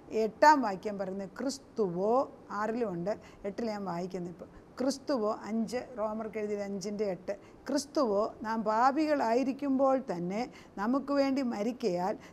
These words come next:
ദൈവം തനിക്ക് നമ്മോടുള്ള സ്നേഹത്തെ പ്രദർശിപ്പിക്കുന്നു." എന്ത് ചെയ്തു? നമ്മൾ പാപികളായിരുന്നപ്പോൾ അവൻ നമുക്ക് വേണ്ടി മരിച്ചു. നമ്മൾ നല്ലവരായിരുന്നപ്പോൾ, അല്ലെ ഗുണവാനാകുമ്പോൾ ആരെങ്കിലും മരിക്കാൻ കാണും. നീതിമാന് വേണ്ടി ആരും മരിക്കത്തില്ലെന്ന് വേദപുസ്തകത്തിൽ എഴുതിയിരിക്കുന്നു.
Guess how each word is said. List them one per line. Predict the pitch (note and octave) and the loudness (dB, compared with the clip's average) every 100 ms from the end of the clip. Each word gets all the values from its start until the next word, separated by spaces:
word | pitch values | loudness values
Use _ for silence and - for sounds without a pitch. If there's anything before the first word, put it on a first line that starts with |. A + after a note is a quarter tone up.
| - | 2
ദൈവം | G#3+ B3+ C#4 D4+ A#3 | 6 8 6 2 2
തനിക്ക് | B3 C4+ C#4 | 0 0 -2
നമ്മോടുള്ള | B3 A3 A#3+ C4 B3 A3+ | -4 -2 0 0 2 0
സ്നേഹത്തെ | A3 G3+ G3+ G#3+ A3+ A3 G#3 | -2 -6 -6 -6 -4 -2 -2
പ്രദർശിപ്പിക്കുന്നു." | G3+ F3+ F#3 F3 - F#3+ F#3 F#3 E3 F#3 G3+ - - - | -2 -4 -4 -6 -6 -8 -8 -6 -6 -4 -6 -10 -20 -12
എന്ത് | A#3 A#3+ | -6 -4
ചെയ്തു? | C#4+ D4 C#4 D4+ E4 - - | -4 -2 0 0 -4 -8 -14
നമ്മൾ | G#3+ A3 C4 D#4+ E4+ | -6 -2 2 4 2
പാപികളായിരുന്നപ്പോൾ | A#3+ A3 G#3+ A#3+ C4+ C#4+ C#4+ C#4 G#3 G#3+ A3+ A#3 A#3+ A#3 G#3+ A3+ A3 A3+ | 2 -2 0 2 2 2 2 2 2 0 0 0 0 -2 -2 0 0 0
അവൻ | G3+ F#3+ G#3 | -4 -8 -8
നമുക്ക് | G3 F#3 F#3 | -8 -10 -10
വേണ്ടി | F#3+ F#3 F#3 | -10 -8 -10
മരിച്ചു. | F#3+ F#3+ F#3 - - - - - | -10 -12 -14 -16 -18 -20 -20 -14
നമ്മൾ | F#3 A3 B3+ C4 - - - - | -10 -6 -6 -8 -16 -20 -18 -10
നല്ലവരായിരുന്നപ്പോൾ, | G3 G3+ A#3+ C4+ C#4 C4+ B3+ B3+ A#3+ B3 | -6 -2 2 6 10 10 10 6 0 2
അല്ലെ | A#3 A#3+ | 2 -2
ഗുണവാനാകുമ്പോൾ | G#3+ A3 B3 C4+ C#4 C4+ B3 B3 B3 | -4 0 2 4 4 2 0 -2 -4
ആരെങ്കിലും | A#3+ A3+ A#3+ A#3+ A#3+ | -4 -8 -8 -8 -8
മരിക്കാൻ | A3 A3 A3 G#3 | -8 -10 -10 -10
കാണും. | F#3+ F3+ F3+ F#3 | -10 -8 -8 -8
നീതിമാന് | G#3+ B3 B3+ C4 | -6 -4 -4 -4
വേണ്ടി | C4+ C4 | -4 0
ആരും | C4 B3 C4 | 4 4 2
മരിക്കത്തില്ലെന്ന് | B3+ A3+ B3 A3+ A#3 A#3+ | -2 -4 -6 -6 -4 -2
വേദപുസ്തകത്തിൽ | G3+ F3+ A#3 F3+ - G3+ G#3 | 0 0 -2 -6 -6 -4 -4
എഴുതിയിരിക്കുന്നു. | F#3+ E3 F3+ G3+ F#3+ | -4 -6 -10 -12 -16